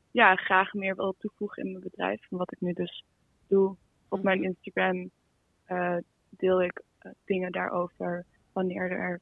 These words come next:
Speaker 1: feesten zijn of
Speaker 2: Ja.
Speaker 1: wanneer er nieuwe dingen zijn.
Speaker 2: Mhm.
Speaker 1: Net zoals met de maan, dat deel ik ook.
Speaker 2: Ja.
Speaker 1: Ehm,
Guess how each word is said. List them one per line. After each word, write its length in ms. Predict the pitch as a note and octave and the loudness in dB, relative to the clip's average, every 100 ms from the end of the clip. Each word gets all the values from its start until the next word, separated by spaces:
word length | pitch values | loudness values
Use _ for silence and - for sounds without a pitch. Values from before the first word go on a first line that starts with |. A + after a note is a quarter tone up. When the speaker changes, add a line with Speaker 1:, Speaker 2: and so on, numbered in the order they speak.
| _ | _
Speaker 1:
feesten 360 | G#3 G3+ - | 0 0 -4
zijn 340 | G3 F#3+ F#3 F3+ | -2 0 0 -2
of 80 | G3 | -6
Speaker 2:
Ja. 60 | |
Speaker 1:
wanneer 300 | F#3+ F#3 F3+ | -4 -2 -4
er 80 | F3+ | -2
nieuwe 220 | F#3 F#3 | -2 -2
dingen 240 | F#3 F#3 F#3 | -2 -2 -2
zijn. 240 | G3 F#3+ F#3+ _ _ _ _ _ | -2 -2 -2 _ _ _ _ _
Speaker 2:
Mhm. 180 | G#3 F#3+ | -8 2
Speaker 1:
Net 160 | G#3 - | 2 2
zoals 180 | G#3+ - | 0 2
met 160 | G#3 | 2
de 80 | G3+ | 2
maan, 300 | G3 F#3 F#3 F#3 | 2 4 4 0
dat 160 | F#3+ | -6
deel 240 | F#3+ F#3 F#3 | 0 2 0
ik 160 | - | 0
ook. 280 | F#3+ F#3+ - - - - - - | -2 -4 -10 -20 -20 -20 -20 -10
Speaker 2:
Ja. 120 | G3 - | -10 -8
Speaker 1:
Ehm, 380 | - G#2+ G#2+ G2 | -2 0 0 0